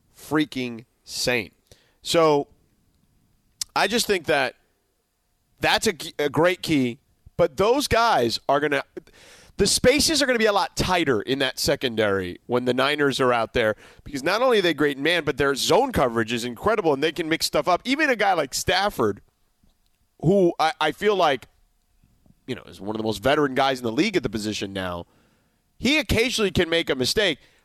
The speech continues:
But those young receivers, Cappy, I mean, you know,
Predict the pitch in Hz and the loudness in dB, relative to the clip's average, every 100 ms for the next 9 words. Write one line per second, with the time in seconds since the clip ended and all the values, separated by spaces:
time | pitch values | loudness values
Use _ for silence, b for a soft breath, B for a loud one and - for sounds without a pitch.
0 | b 185 - 254 330 - - 214 190 151 | b -2 6 6 4 0 2 4 4 2
1 | - 240 320 311 320 320 330 330 370 _ | 2 2 2 2 2 2 4 2 0 _
2 | _ _ _ _ - 185 208 208 190 - | _ _ _ _ -4 0 2 0 -2 -12
3 | - _ _ _ _ _ _ - - 226 | -20 _ _ _ _ _ _ -12 -2 0
4 | 156 | 2